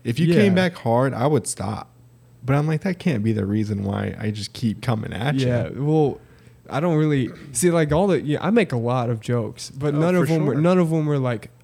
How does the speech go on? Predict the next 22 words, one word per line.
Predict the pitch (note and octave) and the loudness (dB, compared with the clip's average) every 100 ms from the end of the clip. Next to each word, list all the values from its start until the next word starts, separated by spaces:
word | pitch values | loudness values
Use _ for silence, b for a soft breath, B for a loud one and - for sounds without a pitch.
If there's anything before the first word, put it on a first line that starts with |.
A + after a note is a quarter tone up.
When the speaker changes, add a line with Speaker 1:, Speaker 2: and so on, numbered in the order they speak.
| - | -10
Speaker 2:
personal | - C#3 C3+ C3+ B2 | -2 0 0 0 -2
to | A#2+ - - | -4 -6 -6
people. | - C3 A#2+ A2 | -4 -2 -2 -2
The | A#2 | 0
only | D3+ F#3+ F3+ | 2 2 2
thing | F3 E3 | 0 0
I | D3 | 0
do | B2 C3+ C#3+ | 0 2 2
that, | B2 G#2+ | -2 -4
like, | A2 - B - | -10 -12 B -4
maybe | B2+ C#3 C3+ C3+ | 0 2 0 0
would | C3 | 0
have | B2 A#2+ A2 - | -2 -4 -8 -12
set | - B2+ B2+ | -4 -4 -2
someone | - C#3 C#3 C3+ B B D#3+ | -2 -2 -2 -4 B B -6
is, | C#3 B2+ | -4 -2
like, | A#2 - B B - | -4 -6 B B -4
if | D3+ D3+ | -2 0
I'm | D3 D3+ | -2 -2
talking | C3+ C3 - D3 | -2 -2 -4 -4
to | C#3+ | -4
someone, | D3 D#3 D#3 D#3+ | -4 -2 -2 -4